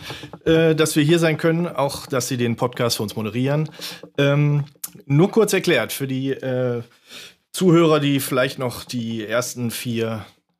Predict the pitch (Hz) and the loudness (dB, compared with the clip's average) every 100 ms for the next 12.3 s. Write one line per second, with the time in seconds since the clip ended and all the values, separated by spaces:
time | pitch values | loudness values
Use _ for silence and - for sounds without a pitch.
0 | _ _ 117 - 110 - 107 147 - 131 | _ _ -8 -2 -4 -2 -4 -4 0 2
1 | 131 123 123 120 123 - - - - - | 2 2 -2 -2 -8 -14 -18 -20 -8 -2
2 | 135 135 151 147 147 143 139 131 127 120 | 0 0 -2 -2 0 2 0 0 0 2
3 | 117 113 120 143 151 185 156 143 - 113 | 0 0 -2 0 0 0 -2 -4 -6 -4
4 | 117 - 156 139 131 127 135 123 113 113 | -4 -4 -4 -2 -4 -4 -4 -4 -4 -2
5 | 120 165 180 123 117 107 - 190 214 196 | 0 0 0 -2 -2 -4 0 0 0 -4
6 | 185 185 190 185 _ _ _ _ _ - | 0 0 0 -2 _ _ _ _ _ -18
7 | - _ _ 139 131 127 123 120 117 113 | -18 _ _ 0 0 0 0 2 4 2
8 | 120 139 143 123 117 110 110 127 - 139 | 2 2 2 0 0 -4 -2 -2 0 0
9 | 147 170 131 110 - - - _ 113 143 | 0 -2 -2 -4 -8 -12 -18 _ -4 -2
10 | 143 - 139 131 - 135 131 135 147 - | -2 -2 -4 -4 -4 -4 -2 -2 -2 -6
11 | - - - - - _ 123 120 113 117 | -10 -14 -14 -14 -18 _ 2 2 2 -2
12 | 107 117 220 | -2 2 2